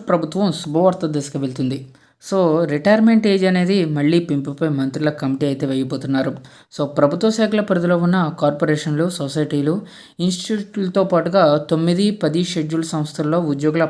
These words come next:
పదవీ విరమణ వయసుకు సంబంధించి పెంపుపై ప్రభుత్వం ముగ్గురు మంత్రులతో కమిటీ నియమించింది. కమిటీలో మంత్రులు పి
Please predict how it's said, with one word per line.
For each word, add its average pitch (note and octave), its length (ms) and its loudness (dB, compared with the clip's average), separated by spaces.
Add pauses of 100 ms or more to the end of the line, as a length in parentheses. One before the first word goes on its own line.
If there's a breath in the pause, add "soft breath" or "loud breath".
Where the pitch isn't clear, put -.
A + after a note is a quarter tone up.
పదవీ D3+ 240 0
విరమణ D3+ 380 -2
వయసుకు D3 420 -2
సంబంధించి C#3 500 -4 (600 loud breath)
పెంపుపై E3+ 420 -2
ప్రభుత్వం D3+ 480 0 (120)
ముగ్గురు D#3 340 0
మంత్రులతో D#3 400 -2
కమిటీ D3+ 340 -2
నియమించింది. C#3+ 560 -2 (440 loud breath)
కమిటీలో G#3+ 420 0
మంత్రులు F3 440 -2 (120)
పి D#3 100 4